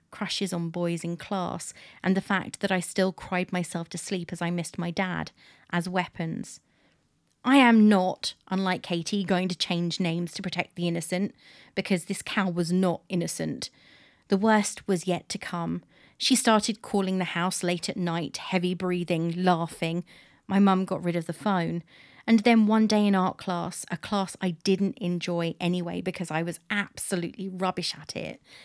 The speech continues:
she turned to me and said, "Your dad died because he couldn't wait to get away from you. You're fat and ugly." There are some real insights in delicacy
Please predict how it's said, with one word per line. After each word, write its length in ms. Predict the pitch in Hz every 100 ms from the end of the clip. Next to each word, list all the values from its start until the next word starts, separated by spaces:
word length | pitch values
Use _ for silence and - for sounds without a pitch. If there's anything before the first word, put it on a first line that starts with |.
| -
she 200 | - -
turned 260 | 233 254 254
to 80 | 240
me 140 | 247
and 140 | 233 226
said, 320 | - 220 226 - -
"Your 240 | 185 208 202
dad 320 | 170 185 185 -
died 360 | 190 180 170
because 360 | 185 170 180 165
he 100 | 180
couldn't 400 | - 180 180 143
wait 220 | 170 -
to 100 | - -
get 160 | 175
away 240 | 180 175 170
from 260 | - 175
you. 380 | 175 175 160 160 - - -
You're 220 | 180 190
fat 420 | - - 196 -
and 180 | 175 175
ugly." 520 | 170 160 165 143 - _ _ _ _ _ _ _ _ _ _ _ _ _
There 140 | - 269
are 60 |
some 480 | 302 - 311 320 285
real 260 | 226 247 220
insights 760 | 214 226 208 175 170 - - - - _
in 260 | 208 202 190
delicacy 840 | 175 170 170 170 - - 71 190